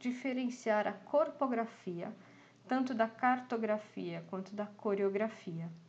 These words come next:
Uma cartografia já é um tipo de atualização do projeto urbano, ou seja, uma cartografia urbana descreve um mapa da cidade construída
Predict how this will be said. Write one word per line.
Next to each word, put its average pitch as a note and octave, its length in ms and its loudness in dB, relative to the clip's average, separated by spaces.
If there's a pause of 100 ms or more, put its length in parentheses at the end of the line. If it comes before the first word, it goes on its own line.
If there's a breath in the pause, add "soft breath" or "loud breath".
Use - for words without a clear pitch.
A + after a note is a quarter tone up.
(600)
Uma G#3 240 4
cartografia G3+ 1400 0
já A3+ 220 2
é A#3+ 120 4
um C4 160 2
tipo - 520 -6
de B3 180 2
atualização A#3+ 1080 0
do A#3+ 100 2
projeto A#3+ 440 -4
urbano, F3+ 600 -2 (320)
ou C4+ 160 2
seja, E3+ 520 -6 (540 loud breath)
uma B3 200 4
cartografia A#3+ 1000 2
urbana F#3+ 600 0 (100)
descreve D4+ 680 0
um C#4 60 4
mapa G3+ 420 6
da F#3 140 -2
cidade F#3 640 2
construída G3 1000 -2